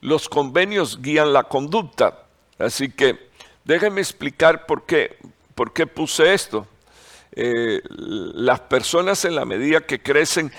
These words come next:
en el Evangelio necesitan, eh, entender, eh, que el Evangelio y el pacto ayudan a fortalecer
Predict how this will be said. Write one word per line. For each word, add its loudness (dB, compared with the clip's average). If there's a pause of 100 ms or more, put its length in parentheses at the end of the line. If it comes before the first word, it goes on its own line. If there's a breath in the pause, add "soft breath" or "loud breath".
(160 loud breath)
en -4
el 2
Evangelio 0 (480 soft breath)
necesitan, 0 (120)
eh, 0
entender, 0 (720 soft breath)
eh, -4 (260)
que 2
el 6
Evangelio 2 (720 loud breath)
y 0
el 2
pacto 0
ayudan 2
a 2
fortalecer 0